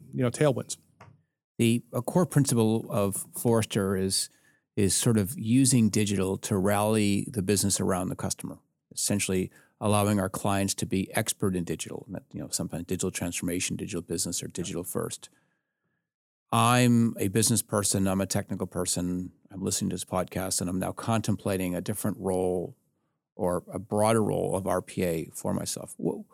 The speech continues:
Speaker 2: what does it mean to me to start the journey or to accelerate the journey for R P A to heed the cautionary tales you described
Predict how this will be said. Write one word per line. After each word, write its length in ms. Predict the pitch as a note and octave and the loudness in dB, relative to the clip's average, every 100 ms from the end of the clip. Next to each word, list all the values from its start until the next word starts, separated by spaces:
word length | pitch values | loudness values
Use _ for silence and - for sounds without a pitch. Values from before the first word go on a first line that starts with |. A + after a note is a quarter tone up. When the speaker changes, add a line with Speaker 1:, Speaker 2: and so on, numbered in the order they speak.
| _ _ _ _ _ _ - | _ _ _ _ _ _ 0
Speaker 2:
what 120 | D#3+ | 4
does 140 | F#3+ | 4
it 100 | E3 | 4
mean 260 | A2+ A2 A2+ | 4 4 4
to 120 | A2 | 2
me 160 | G2 F#2 | 0 0
to 80 | F#2 | -2
start 340 | - G#2+ G2 | -2 -2 -4
the 60 | F#2 | -8
journey 720 | F#2 F#2 F#2 F2 E2+ F2 A#2 _ _ _ | -4 -2 0 -2 -4 -8 -12 _ _ _
or 280 | G#2+ G#2 G2 | 0 2 2
to 160 | - F#2 | 0 -2
accelerate 560 | - - G2+ G2 G2 | -2 0 2 2 -2
the 80 | - | -6
journey 580 | - F2 E2+ D2+ D2 A2+ _ | -4 -2 -2 -4 -6 -10 _
for 80 | A#2 | 0
R 160 | A2 G2 | 2 0
P 200 | - G2 | 0 -2
A 120 | E2+ | 0
to 260 | - E2 D#2 _ _ _ _ _ | -2 -6 -8 _ _ _ _ _
heed 280 | - B2 A#2 | 2 4 4
the 80 | A2 | 2
cautionary 500 | B2 G#2+ - G#2+ G2+ | 0 0 2 0 0
tales 340 | - G2+ F#2+ | 0 0 0
you 80 | F#2 | -2
described 600 | G2 - D3+ D3 B2 | -4 -2 2 4 2